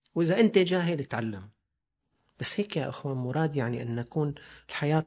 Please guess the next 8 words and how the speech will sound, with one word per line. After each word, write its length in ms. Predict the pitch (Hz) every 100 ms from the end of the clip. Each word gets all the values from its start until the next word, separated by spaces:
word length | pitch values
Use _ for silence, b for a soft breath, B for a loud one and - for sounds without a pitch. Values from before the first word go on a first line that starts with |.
| -
تمضي 520 | 151 139 139 139 135 b b
ونحن 220 | 139 156
ذاهبون 500 | 143 143 127 135 135
نحو، 380 | 123 - 131 123 -
نحو 360 | 131 - 139 127
أجال-، 500 | 139 127 131 135 139
آجالنا 580 | 135 127 135 131 127 127
وموتنا. 640 | 120 135 139 147 139